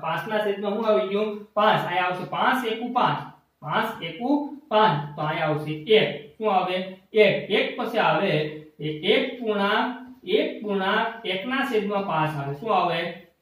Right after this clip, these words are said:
એક પૂર્ણાંક એક ના છેદમાં પાંચ. પછી આવશે, અ, અહીંયા અ, એક પૂર્ણાંક બે ના, પછી હું એક પછી હું લેવાનું છે? જેમ આમાં લીધા છે એમ, પણ આ એક લખી નાખ્યો,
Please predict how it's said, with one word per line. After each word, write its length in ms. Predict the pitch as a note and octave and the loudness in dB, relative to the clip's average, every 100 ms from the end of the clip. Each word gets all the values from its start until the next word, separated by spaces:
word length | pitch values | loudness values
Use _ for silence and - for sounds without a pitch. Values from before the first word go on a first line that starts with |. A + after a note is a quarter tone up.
| - | -4
એક 400 | F3 B3+ - F3 | 2 2 0 -6
પૂર્ણાંક 380 | E3 E3+ G3 D#3+ | -6 -4 -2 -4
એક 140 | D#3+ | -6
ના 140 | F3+ | -6
છેદમાં 720 | - D#3+ D#3 F3 C4 - - - - | -6 -6 -2 0 2 0 -8 -16 0
પાંચ. 300 | - E3 C#3+ - - _ E3+ | 2 2 0 -8 -18 _ -8
પછી 260 | - B3+ | -4 2
આવશે, 520 | A3 F#3+ F3+ F3+ G#3+ A#3 - - - | 4 4 2 2 2 0 -8 -14 0
અ, 60 | D#3+ D#3+ D#3 D#3 - - - | 2 4 2 -2 -8 -18 -8
અહીંયા 600 | F#3 G#3 F3+ E3 G3+ - - _ | -2 2 2 2 0 -4 -14 _
અ, 300 | D#3 D3+ D#3 D3+ D3+ | -4 0 0 -2 0
એક 440 | F#3 C4 C#4 - | 2 4 2 -2
પૂર્ણાંક 680 | G3 F#3 F3 G3 A#3+ B3+ - - - _ | -2 0 2 4 4 2 -4 -12 -20 _
બે 340 | D#3 D#3 G#3 B3+ | -4 2 6 8
ના, 300 | C#4+ - - - - | 8 4 0 -6 -10
પછી 260 | D3+ G3+ | -6 0
હું 140 | A#3 A3 | 0 2
એક 340 | F#3 G#3+ G#3+ | 2 2 0
પછી 140 | G#3 B3+ | -4 -2
હું 120 | B3+ | 2
લેવાનું 340 | G#3+ G#3 G3 | 4 4 2
છે? 400 | G3+ G#3 G#3 - - | -2 -2 -4 -12 -12
જેમ 240 | E3+ G#3+ G#3 | 2 4 4
આમાં 200 | G#3 G#3 | 4 4
લીધા 220 | G3 G3+ | 2 0
છે 120 | G3+ | 0
એમ, 320 | A3 - - | 0 0 -2
પણ 100 | G3 | -2
આ 200 | - F3 | -2 -2
એક 320 | F#3+ G#3+ B3+ | 0 2 2
લખી 220 | B3 B3 B3 | -2 0 0
નાખ્યો, 280 | A#3 A#3+ | 0 0